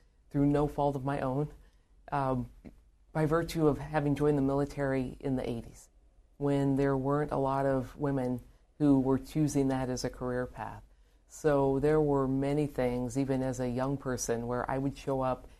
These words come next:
and I would be the only woman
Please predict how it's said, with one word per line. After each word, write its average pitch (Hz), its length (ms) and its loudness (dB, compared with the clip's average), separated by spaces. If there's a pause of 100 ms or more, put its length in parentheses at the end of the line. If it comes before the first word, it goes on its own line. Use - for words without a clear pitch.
(140)
and 131 140 -4
I 135 140 0
would 139 200 0
be 139 220 0
the 131 320 0
only 139 480 0 (300)
woman 135 460 2